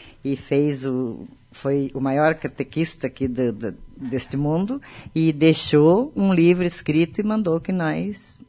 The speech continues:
seguisse, que nós levasse pro povo. Então, eu, eu faço esse trabalho de graça porque eu faço pra Jesus.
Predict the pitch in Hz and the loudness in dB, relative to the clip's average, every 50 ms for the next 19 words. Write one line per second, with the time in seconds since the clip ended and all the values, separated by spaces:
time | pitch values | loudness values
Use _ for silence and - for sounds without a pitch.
0 | _ _ _ _ - - - 254 240 208 185 180 - - - - _ - - - | _ _ _ _ -8 -4 -2 0 0 0 0 0 -4 -10 -16 -20 _ -20 -20 -20
1 | - _ _ - 127 123 127 131 131 127 147 175 185 170 156 151 156 - 170 - | -20 _ _ -6 -2 -2 0 0 0 2 2 0 2 2 0 0 0 -2 -4 -4
2 | - 180 185 - - 175 139 120 120 127 143 - - 113 117 127 131 131 135 123 | -4 -8 -4 0 2 2 2 2 2 -2 -4 -2 -4 -2 0 0 0 0 -2 -4
3 | - - - 143 147 139 - - - 139 135 - 143 135 165 - 160 139 - 143 | -6 -6 -2 -2 -2 -2 -2 -6 -6 -6 -2 2 2 2 2 0 -4 -4 -4 -4
4 | - - 135 120 113 127 131 135 127 120 131 110 120 120 113 135 170 - - 196 | 0 0 0 2 2 0 0 0 -2 -2 -4 -4 -4 -4 -2 -4 -6 -6 -8 -10
5 | 190 - - 190 185 - - - 185 185 185 160 151 - - 131 123 - - - | -8 -8 -10 -10 -10 -12 -8 -6 -6 -6 -4 -6 -8 -6 -6 -8 -8 -8 -10 -14
6 | - - 139 151 165 160 175 160 131 117 - - - - - | -4 2 2 2 2 2 -2 -6 -6 -10 -14 -14 -20 -20 -20